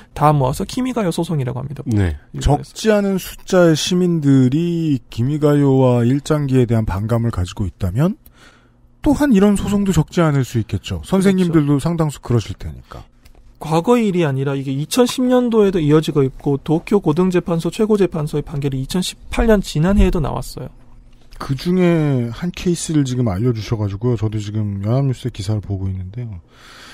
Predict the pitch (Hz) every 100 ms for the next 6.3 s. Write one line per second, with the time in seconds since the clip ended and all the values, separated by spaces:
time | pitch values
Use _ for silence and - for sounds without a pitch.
0 | - - 127 208 190 - 196 180 175 -
1 | 190 190 180 170 190 92 65 - - -
2 | - _ _ - - 147 - 208 190 185
3 | 175 - 135 175 170 160 147 127 110 95
4 | 98 - 156 156 160 170 160 156 151 151
5 | 143 135 131 131 123 120 113 - 135 165
6 | 131 156